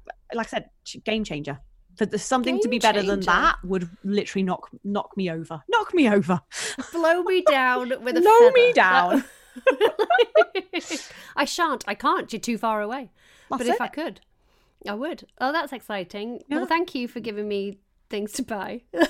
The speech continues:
Speaker 1: Well,
Speaker 2: I was like, "I'm not
Speaker 1: same.
Speaker 2: buying any more things." I know. With
Speaker 1: Mm.
Speaker 2: time, like, "Buy that mascara, buy the Dazzle Sticks." I think the
Speaker 1: Yes.
Speaker 2: mascara and the Dazzle Sticks are the two things that I would
Speaker 1: I want to
Speaker 2: recommend
Speaker 1: try the
Speaker 2: to, like,
Speaker 1: mascara. Maybe I'll try that
Speaker 2: everyone.
Speaker 1: next after I finish the second backup
Speaker 2: Oh,
Speaker 1: I have
Speaker 2: man,
Speaker 1: of Thrive.
Speaker 2: it's so good.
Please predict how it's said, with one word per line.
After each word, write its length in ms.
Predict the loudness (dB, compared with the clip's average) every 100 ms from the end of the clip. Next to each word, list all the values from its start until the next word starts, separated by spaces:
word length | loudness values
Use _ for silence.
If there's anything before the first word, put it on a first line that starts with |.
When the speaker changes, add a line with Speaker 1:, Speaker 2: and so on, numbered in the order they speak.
| 4
Speaker 1:
Well, 140 | 4 6
Speaker 2:
I 380 | 4 4 2 0
was 80 | 0 -2 -4
like, 80 | -2
"I'm 80 | 4
not 140 | 6
Speaker 1:
same. 80 | 6
Speaker 2:
buying 220 | 2 2
any 160 | 0 0
more 220 | 0 -2
things." 420 | -4 -2 -2 -2 -4 -8 -6
I 100 | -6
know. 500 | -4 -2 -4 -4 -8 -6
With 100 | -2
Speaker 1:
Mm. 40 |
Speaker 2:
time, 220 | 0 0
like, 180 | -2 -4
"Buy 160 | -6 -6
that 140 | -6
mascara, 420 | -8 -10 -8 -6 -6
buy 180 | -6
the 80 | -6
Dazzle 280 | -6 -6 -8
Sticks." 240 | -8 -12 -14 -20 -8
I 60 |
think 140 | -4 0
the 60 |
Speaker 1:
Yes. 80 | 0
Speaker 2:
mascara 300 | 0 -2 -2
and 80 | -2
the 40 | -2
Dazzle 300 | -2 -2 -6
Sticks 340 | -10 -12 -10
are 40 | -8
the 80 |
two 180 | -6 -8
things 220 | -6 -6
that 100 | -6
I 40 | -4
would 100 | 0
Speaker 1:
I 60 |
want 180 | 0 0
to 60 | -2
Speaker 2:
recommend 80 | -2
Speaker 1:
try 140 | -2
the 60 | -2
Speaker 2:
to, 20 |
like, 80 | -4
Speaker 1:
mascara. 300 | 2 2 2
Maybe 200 | 2 2
I'll 80 | 2
try 180 | 2 2
that 100 | 2
Speaker 2:
everyone. 120 | 0
Speaker 1:
next 380 | -2 -2 -10 -2
after 320 | -2 -2 -2 -2
I 100 | -2
finish 500 | -4 -6 -6 -10 -12
the 80 | -12
second 380 | -8 -8 -8 -12
backup 320 | -8 -6 -4
Speaker 2:
Oh, 40 | -4
Speaker 1:
I 20 |
have 160 | -6
Speaker 2:
man, 120 | -6 -8
Speaker 1:
of 80 | -8
Thrive. 260 | -6 -4
Speaker 2:
it's 80 | -6 -10
so 400 | -10 -8 -6 -8
good. 460 | -8 -8 -6 -8